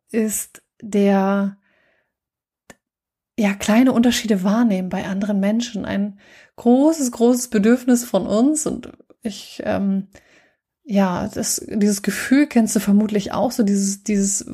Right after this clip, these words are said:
dieser Wunsch von anderen wahrgenommen zu werden. Also, ob's jetzt sowas ist wie, hey, du hast eine neue Jacke oder hey, deine Haare sind a-, ab,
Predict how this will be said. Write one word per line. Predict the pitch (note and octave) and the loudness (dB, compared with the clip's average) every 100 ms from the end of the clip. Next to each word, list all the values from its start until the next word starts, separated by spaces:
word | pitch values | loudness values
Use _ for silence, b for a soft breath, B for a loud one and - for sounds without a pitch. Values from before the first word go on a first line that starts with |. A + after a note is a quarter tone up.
| G3 | -12
dieser | - G3+ G3+ F#3 | -6 2 2 4
Wunsch | B3 D4+ - | 2 2 0
von | G#3 | -2
anderen | - G#3+ G#3+ | 0 0 2
wahrgenommen | F#3+ G3 B3+ A3 E3 E3 | 2 2 2 2 0 -4
zu | - | -10
werden. | E3+ E3 E3+ | -10 -10 -8
Also, | - F#3+ F3+ F3+ F3+ b b b | -6 -4 -2 -4 -6 b b b
ob's | - - - | -10 -8 2
jetzt | G3+ G3+ | 2 4
sowas | G3+ G3 | 2 2
ist | - - | 0 0
wie, | G#3+ | 4
hey, | G3 | 6
du | G#3 | 6
hast | G3+ - | 4 2
eine | G3 | 4
neue | F#3+ F3+ | 4 4
Jacke | F3 G#3+ - | 2 0 0
oder | - F#3 | -2 0
hey, | F3+ G#3+ | 0 0
deine | G#3+ G3 F3 | 2 0 0
Haare | C4 - | -2 -2
sind | F3 - | -4 -4
a-, | - - | -8 -10
ab, | - F3 - | -14 -14 -20